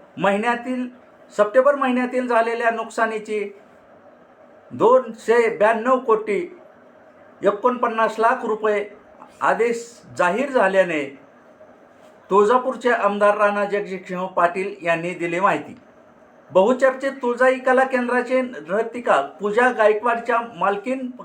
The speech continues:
परंपरा संपत्ती लूट, ब्लॅकमेलिंग,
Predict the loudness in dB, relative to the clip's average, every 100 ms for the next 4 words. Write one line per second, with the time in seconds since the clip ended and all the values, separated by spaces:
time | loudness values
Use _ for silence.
0 | -8 0 2 2 0 2 0 -4 -16 _
1 | -2 0 2 2 0 -2 4 4 4 -4
2 | -20 -14 0 0 0 -2 0 0 -4